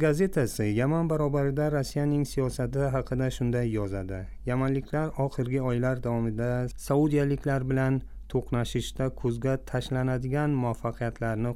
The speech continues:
qo'lga kiritishdi. Ol Saud Sanoda zaydiylar va ularga ittifoqchi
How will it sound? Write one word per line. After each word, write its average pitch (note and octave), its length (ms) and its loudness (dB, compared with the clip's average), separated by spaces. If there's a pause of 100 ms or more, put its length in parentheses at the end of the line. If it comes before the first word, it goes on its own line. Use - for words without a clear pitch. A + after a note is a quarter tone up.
qo'lga A2 360 -2
kiritishdi. - 560 -6 (1300)
Ol E3 80 6 (120)
Saud D3+ 300 2 (160)
Sanoda C3+ 520 0 (460)
zaydiylar A#2 640 2 (120)
va B2 140 2 (480)
ularga B2+ 520 2 (140)
ittifoqchi B2+ 480 -2